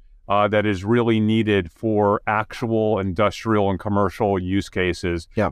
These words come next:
Speaker 1: Right? You, you're not really seeing that stuff. Also, you're not seeing the cost. What are the costs of those actuators? How they're being utilized? What's the cost of that humanoid?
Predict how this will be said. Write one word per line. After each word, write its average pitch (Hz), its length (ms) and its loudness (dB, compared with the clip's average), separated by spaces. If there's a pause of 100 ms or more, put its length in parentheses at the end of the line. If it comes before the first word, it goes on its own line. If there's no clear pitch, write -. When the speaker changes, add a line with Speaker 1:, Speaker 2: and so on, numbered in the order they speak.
(100)
Speaker 1:
Right? 110 380 0
You, 127 80 -4
you're 131 200 -2
not 147 220 0
really 135 300 0
seeing 160 540 -2
that 110 200 0
stuff. 113 240 0
Also, 139 320 0
you're 127 120 0
not 131 200 0
seeing 131 320 0
the 107 60 0
cost. - 560 -4 (240)
What 123 180 0
are 139 40 0
the 131 80 0
costs 131 360 -2
of 131 60 -4
those 120 160 0
actuators? 113 640 0
How 107 160 0
they're 107 120 -2
being 107 260 2
utilized? 104 460 2
What's - 180 -4
the - 60 -10
cost 110 340 -2
of 107 80 -10
that 95 160 0
humanoid? 98 540 -2